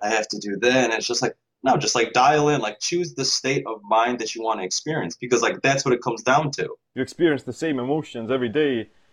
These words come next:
Speaker 1: just because it's a habit. You have conditioned your brain
Speaker 2: Mm-hmm.
Speaker 1: to, you know, follow
Speaker 2: Mm-hmm.
Speaker 1: these certain neural patterns, and you follow these certain reactions to those, to those events, why do you think this kind of, uh, you know, kaizening and continuously improving yourself, why is it so important?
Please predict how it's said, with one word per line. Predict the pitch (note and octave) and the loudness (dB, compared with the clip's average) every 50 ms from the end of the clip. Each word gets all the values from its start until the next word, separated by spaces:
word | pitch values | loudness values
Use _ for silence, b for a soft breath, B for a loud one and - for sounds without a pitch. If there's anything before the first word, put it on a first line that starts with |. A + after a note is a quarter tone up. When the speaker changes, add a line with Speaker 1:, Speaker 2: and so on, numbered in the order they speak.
| _ _ _ | _ _ _
Speaker 1:
just | - D#3+ D#3+ D3+ - | 2 2 2 2 2
because | - C3 - C#3 C3+ B2 B2+ | -4 -4 -2 -2 -4 -2 -4
it's | A2+ - | -4 -4
a | A2+ A2 | -4 0
habit. | C#3 E3 D3 A2+ F#2 - _ - | 2 2 2 2 -2 -4 _ -10
You | A2 A2+ | -8 -6
have | A2+ G#2 - | -6 -6 -4
conditioned | - C3 C3 C3+ D3 - - B2 | -4 -4 -2 -2 -4 -4 -4 -6
your | A2+ A2+ | -4 -4
brain | G#2 G#2 C3+ C#3 G#2 G2 | -2 0 2 2 4 4
Speaker 2:
Mm-hmm. | G2 F#2+ F#2+ F#2+ | 4 4 2 0
Speaker 1:
to, | A2 G#2+ G#2+ | 0 -2 -6
you | A2 A2 | -6 -6
know, | G#2+ G#2+ | -6 -6
follow | G2+ - D3+ C3 A2+ | -4 4 8 10 10
Speaker 2:
Mm-hmm. | G#2+ G2 F#2+ | 10 10 8
Speaker 1:
these | F#2+ - | 6 4
certain | - - C#3+ C3+ - B2+ A#2 B2+ | 2 0 -2 0 0 -4 -4 -4
neural | C#3 C3 A#2 | -2 0 0
patterns, | A2 - C#3+ C#3+ C#3 - C3 A#2 A2 G#2+ G#2 F#2+ | 0 2 0 0 0 0 -6 -6 -6 -8 -6 -6
and | A2 A2 G#2+ G#2+ G2+ | -6 -6 -6 -6 -8
you | G2 G#2+ G#2+ G#2 G2 _ _ _ _ _ _ _ _ | -6 -6 -6 -6 -6 _ _ _ _ _ _ _ _
follow | - D3+ C#3+ C3+ A#2 | 2 4 6 4 4
these | A2+ B2 A2+ - | 2 0 -4 -2
certain | - D#3+ D#3+ - - B2 | 0 0 0 0 -2 -4
reactions | A2 A2 B2 C3+ D3 D3 - - B2 G#2+ G2+ G#2 F#2 - - - | 0 2 4 4 4 4 0 -8 -8 -8 -8 -10 -12 -16 -14 -8
to | - D3+ D3 | -4 -4 -2
those, | A#2+ A2+ A2 - - - - - - _ _ | -2 -2 -6 -6 -8 -14 -18 -20 -20 _ _
to | - C#3 | -6 -4
those | C3 A#2+ A#2 G#2 | -2 -2 -2 -2
events, | A2+ A2 B2 C3 C3 B2 - - - - _ _ _ _ _ _ _ - | -2 -4 -4 -4 -4 -8 -12 -20 -20 -20 _ _ _ _ _ _ _ 6
why | B2+ E3+ - | 6 8 8
do | F3 | 8
you | F3+ D3 | 4 2
think | - F3+ F3 - - | 2 -2 -4 -2 -2
this | D3 C3+ - | -4 -4 -2
kind | - D3+ D3 D3 | 0 0 2 2
of, | C3+ A2 A#2+ | 2 2 2
uh, | A#2+ A#2 A2+ A2+ A2 G#2 G2+ _ _ - - _ _ - A#2+ | 4 4 6 4 4 2 -4 _ _ -20 -20 _ _ -8 -6
you | B2 | -2
know, | B2 A#2 A2 | -2 -2 -2
kaizening | - - - D3 D3+ C#3 A#2 C3+ C#3 C3+ B2 A#2+ A2 A2 | -2 2 4 4 4 4 2 0 -2 -2 -2 -2 -2 -2
and | A2 A#2+ A#2+ - | -2 -4 -6 -6
continuously | - C#3 B2+ B2 - D#3 D3 C3 A2+ - A#2 | -4 -4 -4 -4 -4 -4 -4 -4 -6 -6 -8
improving | A#2 A2 - D3 C3+ A#2 A2 | -8 -4 -4 -4 -2 -2 -4
yourself, | A2+ G#2+ - - A2 G2+ A2+ | -6 -6 -4 -4 -6 -2 0
why | C#3 C#3+ C3 | 2 2 2
is | A2 A#2 | 0 -2
it | A2+ - | -6 -8
so | - A#2+ A2+ | -8 -8 -8
important? | A2 G#2 - C#3+ C#3+ - G#2 F#2+ - | -6 -2 0 0 0 0 -4 -14 -14